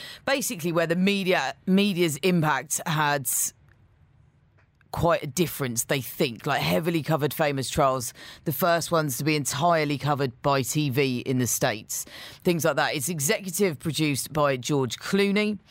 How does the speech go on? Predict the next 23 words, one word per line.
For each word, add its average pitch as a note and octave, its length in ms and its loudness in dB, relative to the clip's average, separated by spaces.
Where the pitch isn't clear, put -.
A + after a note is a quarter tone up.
And E3+ 420 -2
looking A3+ 320 0
at, D3 160 -2
did F3+ 180 -4
the F#3 80 2
media F#3 380 4
play F3 260 2
an E3 60 -2
outsized D#3 560 0
role D#3+ 260 4
in C#3+ 180 -4
justice F3+ 640 0
or C#3+ 160 2
lack D3+ 280 0
thereof? D#3 840 2
Should - 380 2
it A3 120 2
have D#3+ 160 -6
been E3 200 2
reported E3 520 0
to D#3+ 80 -2
that C#3+ 200 0
extent? F#3 920 0